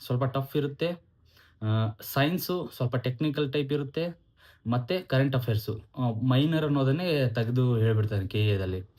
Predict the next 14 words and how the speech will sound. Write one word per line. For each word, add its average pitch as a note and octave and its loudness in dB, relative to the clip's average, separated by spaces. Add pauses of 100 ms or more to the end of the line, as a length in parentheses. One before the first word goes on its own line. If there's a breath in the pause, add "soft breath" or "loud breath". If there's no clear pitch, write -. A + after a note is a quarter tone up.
(320 loud breath)
ಮೈನರ್ D#3+ 4
ಅನ್ನೋದನ್ನೇ E3 0
ನಾವು C3+ 2
"ಇದು C3 4
ಬರಲ್ಲ B2 4
ಬಿಡುಗರು" C3 2
ಅಂತ B2 2
ಹೇಳಿ C#3 2
ಸುಮ್ನೆ E3 -4
ಬಿಟ್ಟಿರ್ತೀವಿ C#3+ -2
ನಾವು, G2+ -2 (340 loud breath)
ಆದ್ರೂನು D#3 0
ಅದನ್ನೇ C3+ 0
ಕ್ಯಾ-, G#2 0